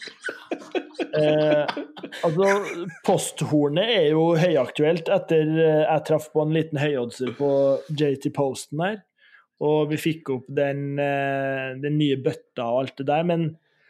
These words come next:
det er som Øystein sier, altså, det er noe med den posen her som vi bare har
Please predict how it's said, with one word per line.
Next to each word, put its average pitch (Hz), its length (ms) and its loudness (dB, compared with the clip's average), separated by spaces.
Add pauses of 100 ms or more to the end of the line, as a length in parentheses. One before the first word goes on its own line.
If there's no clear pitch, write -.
(520)
det 165 140 0
er 165 80 4
som 190 160 0
Øystein 160 260 0
sier, 175 380 0
altså, 165 180 0
det 170 100 4
er 170 180 4
noe 180 100 0
med 175 140 2
den 175 100 2
posen 156 560 -2
her 170 200 -2
som 170 220 -4
vi 160 140 2
bare 156 260 2
har 143 400 0